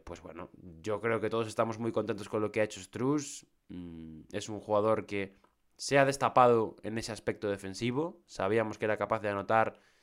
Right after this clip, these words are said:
y que también era un tirador. Ahora la cuestión es, ¿va a ser capaz de mantener esto?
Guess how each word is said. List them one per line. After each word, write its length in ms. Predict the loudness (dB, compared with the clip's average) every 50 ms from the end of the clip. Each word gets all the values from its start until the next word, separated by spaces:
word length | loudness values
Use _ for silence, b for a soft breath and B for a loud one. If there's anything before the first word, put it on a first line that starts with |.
| _ _ _
y 100 | -18 -16
que 120 | -12 -12 -10
también 260 | -10 -8 -8 -6 -6
era 140 | -4 -4 -4
un 100 | -4 -4
tirador. 520 | -2 0 0 2 4 4 4 4 2 -4 _ _ _ _ _ _ _ _ _ _ _ _ _ _ _ _ 0
Ahora 320 | 4 6 8 8 8 8
la 140 | 8 8 4
cuestión 360 | 2 -4 0 0 0 2 2
es, 340 | 2 0 0 -2 -8 -12 _ _ _ _ -10 -8
¿va 60 | -6
a 40 | -4
ser 180 | -4 -4 -2
capaz 260 | -2 -4 -4 -4 -4
de 80 | -4 -4
mantener 400 | -4 -4 -4 -4 -2 -2 2 2
esto? 320 | 2 2 0 -2 -12 -20